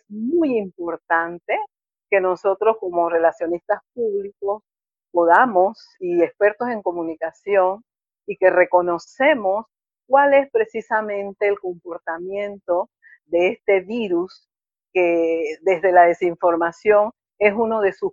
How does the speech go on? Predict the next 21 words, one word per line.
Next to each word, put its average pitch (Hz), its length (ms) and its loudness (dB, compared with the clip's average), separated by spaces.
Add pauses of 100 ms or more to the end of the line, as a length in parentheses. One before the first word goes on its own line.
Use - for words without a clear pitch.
componentes, 196 1080 -4 (420)
o 180 100 2
uno 208 220 0
de 196 120 4
sus - 180 -2 (140)
clústeres, 226 520 6
porque 160 220 -2
a 175 40 0
mí 185 60 -2
me 208 100 -6
gusta, 202 200 -2 (160)
me 165 140 -6
gusta 190 280 0
hablar 196 260 2
en 202 120 -4
el 175 140 -2
lenguaje 170 720 2
de 151 160 0
pa-, 147 220 -8 (120)
covid 185 340 2
diecinueve, 190 840 0